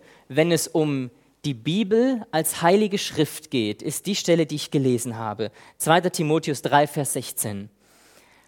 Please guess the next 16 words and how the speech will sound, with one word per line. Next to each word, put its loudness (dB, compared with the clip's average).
„Alle 6
Schrift -2
ist -8
von -4
Gott 0
eingegeben -2
und -2
nützlich 2
zur 2
Belehrung, 4
zur -2
Überführung, 0
zur -2
Zurechtweisung, 4
zur 0
Erziehung -2